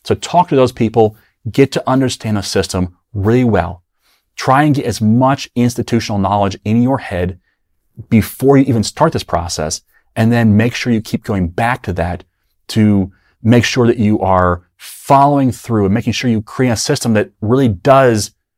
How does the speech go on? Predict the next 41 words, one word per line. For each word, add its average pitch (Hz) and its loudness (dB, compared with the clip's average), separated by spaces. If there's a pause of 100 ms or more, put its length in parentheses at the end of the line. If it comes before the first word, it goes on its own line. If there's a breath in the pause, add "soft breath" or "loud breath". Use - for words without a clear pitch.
(340)
replicate 135 0
as 110 -2
much 135 0
as 135 -2
possible 131 -2
of 101 -2
what 117 0 (280)
the 113 -2
system 107 -2
should 180 0
do, 92 0 (280 soft breath)
while 117 2
at 113 0
the 113 0
same 135 0
time 117 -6
avoiding 110 0
all - -6
the 104 0
pitfalls 101 -2 (320)
that 104 2 (160)
is 101 0
currently 135 -2
doing 90 -2 (180 soft breath)
that 110 -4
you 95 -2
don't 92 -2
wanna 92 -2
do 87 -6
in 82 -4
the 85 -4
new 82 -4
system, - -14 (320)
okay? 147 2 (1080 soft breath)
So - -2
again, 160 2 (340 loud breath)
if 139 0
you 196 2
can 180 4
avoid 127 4
it, - 0